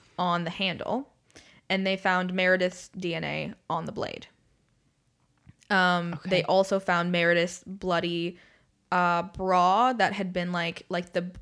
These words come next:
Speaker 1: the clasp part
Speaker 2: Okay.
Speaker 1: had been ripped off. Um, they found that on the floor of her room, like, just the clasp part. Um, Raphael's D N A was found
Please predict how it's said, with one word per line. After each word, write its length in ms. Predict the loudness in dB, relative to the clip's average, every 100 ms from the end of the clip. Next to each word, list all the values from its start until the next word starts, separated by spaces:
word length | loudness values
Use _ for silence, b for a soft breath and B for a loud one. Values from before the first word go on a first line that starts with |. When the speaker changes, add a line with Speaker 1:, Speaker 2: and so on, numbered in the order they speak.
| -8
Speaker 1:
the 80 | -6
clasp 640 | -6 -2 2 0 0 -12 -20 _
part 240 | -6 2 2
Speaker 2:
Okay. 260 | 4 4 2 B B
Speaker 1:
had 220 | 0 0
been 200 | 0 0
ripped 220 | 0 0
off. 480 | 0 2 0 -4 -20 b b _ -2
Um, 220 | 2 2 2
they 120 | 0
found 320 | 2 2 2
that 140 | 2 0
on 120 | -4
the 60 | -6
floor 300 | -2 0 0
of 100 | -2
her 160 | -6
room, 540 | -4 -2 -2 -4 -6 -8 _ _ _
like, 160 | -8 -6
just 200 | -6 -6
the 80 | -6
clasp 540 | 0 0 -2 -8 -6
part. 340 | -2 0 -2 -8 b b b -2
Um, 380 | 2 4 2 2
Raphael's 600 | 4 4 4 4 2 0
D 160 | -4 -4
N 100 | -2
A 140 | -2
was 200 | -2 -4
found 400 | -2 -2 -2 -6